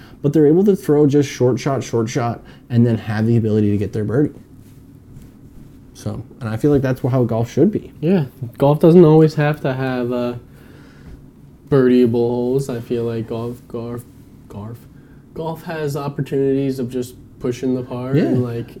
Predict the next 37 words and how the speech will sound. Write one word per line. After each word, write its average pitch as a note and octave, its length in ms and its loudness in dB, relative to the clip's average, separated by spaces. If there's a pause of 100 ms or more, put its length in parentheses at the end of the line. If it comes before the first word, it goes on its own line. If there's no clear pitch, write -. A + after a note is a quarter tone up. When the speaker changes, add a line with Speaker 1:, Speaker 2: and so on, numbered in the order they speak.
(140)
Speaker 2:
like, A#2 420 -6
these A#2+ 220 0
holes C3 480 2 (260)
are A2 180 -8
a - 20 -2
bit A2+ 180 -6
harder. D3 720 -4 (100)
It, C3 260 -2
it C3+ 280 -4 (320)
sets C3+ 360 -10
different D#3 380 -8
types E3 220 -12
of D#3 80 -16
tones. E3 400 -6
Speaker 1:
Yeah. - 80 -2 (400)
And D3+ 160 10
these F#3 160 10
holes G#3 160 4
specifically F3 480 4
on D#3 100 4
that C#3 220 2
point D#3+ 400 4
all B2 180 -4
played D3 360 2
at A#2+ 260 -8
par A#2+ 340 -4
or B2+ 160 -2
worse, C3+ 640 0 (100)
and A#2+ 220 2
there B2+ 80 4
was C3+ 140 2
actually C#3 280 2
no C3+ 280 6
birdie C3+ 600 4 (460)
on B2 180 2
these C3+ 200 2
holes E3 540 -2